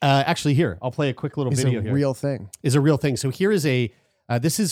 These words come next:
Speaker 1: from, uh, B B C, um, Planet Earth. This is a ant, okay? Now, this ant that you're seeing now is carrying another ant from the colony, and he's carrying him far away from the colony. He leaves him on a tree.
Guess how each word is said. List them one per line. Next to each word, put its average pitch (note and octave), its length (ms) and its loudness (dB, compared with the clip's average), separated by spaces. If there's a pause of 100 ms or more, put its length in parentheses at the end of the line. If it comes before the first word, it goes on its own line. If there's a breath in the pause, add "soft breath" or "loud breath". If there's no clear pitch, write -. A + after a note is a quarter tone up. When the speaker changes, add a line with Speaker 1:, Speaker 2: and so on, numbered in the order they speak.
(160)
Speaker 1:
from, C3 540 2
uh, A2 220 0
B A2+ 160 -4
B A#2+ 100 -2
C, G#2+ 520 -2
um, G2 540 -4
Planet A#2+ 340 -2
Earth. G2 200 -8
This C#3 180 -2
is F3 220 -4
a B2 320 -2
ant, G#2+ 380 -6 (100)
okay? G#2+ 260 -8 (560)
Now, B2+ 80 0
this E3 240 0
ant D#3+ 380 -2 (200)
that B2 160 -2
you're B2 100 -2
seeing B2 260 0
now E3+ 220 2
is C3+ 160 -4
carrying G#3+ 560 0
another D#3+ 400 0
ant A#2 220 -4
from D3+ 160 -2
the G3+ 60 0
colony, G#2 500 -4 (480)
and B2 60 0
he's B2+ 100 0
carrying E3 240 0
him D3 160 2
far F3+ 440 -2
away D#3+ 240 0
from D3 140 -4
the C#3 80 -2
colony. A2 360 -2
He G2+ 80 -4
leaves C3+ 280 0
him D3 80 2
on B2 100 2
a G#2+ 60 0
tree. G2 380 -8